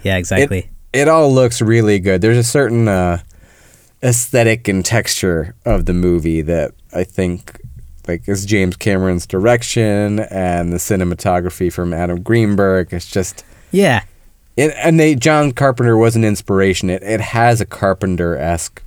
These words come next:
Speaker 2: vibe.
Speaker 1: It does. It does. I feel like there's a, a, a grittiness to some of it, especially, like, the police station, like, the, the guys that was smoking and stuff and, uh, drinking coffee with a cigarette in it and stuff, and, like, everyone's, like, really tired, and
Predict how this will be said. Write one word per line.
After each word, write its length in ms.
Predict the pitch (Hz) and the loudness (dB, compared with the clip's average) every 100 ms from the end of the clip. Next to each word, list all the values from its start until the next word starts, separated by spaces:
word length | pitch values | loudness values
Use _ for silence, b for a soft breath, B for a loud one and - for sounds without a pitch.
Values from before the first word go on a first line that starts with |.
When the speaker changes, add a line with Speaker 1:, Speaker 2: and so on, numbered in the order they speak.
| - | -16
Speaker 2:
vibe. 460 | 82 80 76 55 - b b b - | -8 -6 -4 -6 -10 b b b -4
Speaker 1:
It 140 | 127 | 0
does. 480 | 175 175 101 - - _ b b b | 2 2 0 -4 -8 _ b b b
It 120 | 156 | -2
does. 320 | - 156 107 B B | 2 0 0 B B
I 80 | 147 | -2
feel 120 | 285 | 2
like 140 | 262 | 2
there's 180 | 220 190 | 2 2
a, 320 | 190 151 156 | 2 2 2
a, 40 | 147 | 0
a 40 | |
grittiness 720 | 120 147 160 135 113 - - | 0 2 4 4 2 0 -4
to 140 | - 120 | -2 -2
some 200 | 131 113 | 0 0
of 140 | 101 | 2
it, 100 | 107 | 0
especially, 360 | 107 175 - 156 | 2 0 2 0
like, 80 | |
the 80 | 127 | -2
police 240 | - 151 - | 0 0 2
station, 400 | 151 - 135 127 | 0 0 0 2
like, 180 | 110 | 0
the, 120 | - 95 | -2 -2
the 100 | 110 | 0
guys 180 | 107 | 2
that 60 | 107 | 0
was 100 | 101 | 0
smoking 500 | - 123 123 117 113 | 0 0 2 2 4
and 140 | 110 | 2
stuff 400 | - 117 110 107 104 | 0 0 0 0 -4
and, 220 | 92 95 B B B - | -4 -6 B B B -2
uh, 420 | 98 92 90 92 | 0 2 0 0
drinking 300 | 113 107 101 | 0 0 0
coffee 320 | 101 107 113 | 0 -2 0
with 140 | 104 101 | -2 -2
a 40 | |
cigarette 380 | - 104 107 107 | -2 0 0 2
in 100 | 107 | 0
it 60 | |
and 140 | 92 107 | 0 -2
stuff, 300 | - 104 98 | 0 -2 0
and, 160 | 98 92 | -2 -2
like, 180 | 92 | -4
everyone's, 340 | 71 120 110 104 | -6 -6 -2 -2
like, 140 | 104 | 0
really 140 | 113 101 | -2 -2
tired, 420 | - 104 104 98 | -2 0 0 0
and 180 | 90 | -2